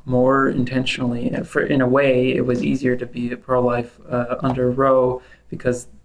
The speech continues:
you could just donate to the organizations and be done with it. But now there's a, there's a more of a demand,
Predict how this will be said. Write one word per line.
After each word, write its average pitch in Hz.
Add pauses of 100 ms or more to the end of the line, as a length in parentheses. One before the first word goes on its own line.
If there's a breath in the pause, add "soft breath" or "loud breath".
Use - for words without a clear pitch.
(420)
you 131
could 123
just -
donate 123
to 123
the 120
organizations 123
and 123
be 123
done 127
with 123
it. 135
But -
now 123
there's 123
a, 123
there's -
a 123
more 127
of 123
a 123
demand, 123